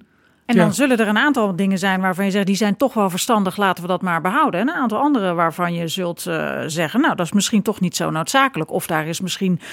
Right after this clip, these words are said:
Speaker 1: de verplichtende werking niet noodzakelijk, zou meer op vrijwillige basis, eh, kunnen. Dat gezegd hebbende vind ik dat de wet op het hoger onderwijs, eh, zoals wij die kennen, best wel veel ruimte al geeft aan het hoger onderwijs om het eigen plan te trekken. Hè, Sander wees daar net op.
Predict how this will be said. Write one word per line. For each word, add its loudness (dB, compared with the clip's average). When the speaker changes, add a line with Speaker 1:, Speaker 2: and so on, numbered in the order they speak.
Speaker 1:
de -6
verplichtende 2
werking 4
niet 4
noodzakelijk, 0
zou -4
meer 0
op -6
vrijwillige -2
basis, 0
eh, -2
kunnen. 0
Dat 0
gezegd 0
hebbende 2
vind 0
ik 0
dat -2
de 0
wet 0
op -4
het -12
hoger 0
onderwijs, 0
eh, -4
zoals 0
wij 0
die -4
kennen, 0
best -2
wel 2
veel 2
ruimte 2
al -2
geeft 2
aan -2
het -6
hoger -4
onderwijs -2
om 4
het 4
eigen -4
plan -2
te -8
trekken. 0
Hè, 0
Sander -2
wees 0
daar 0
net 4
op. -2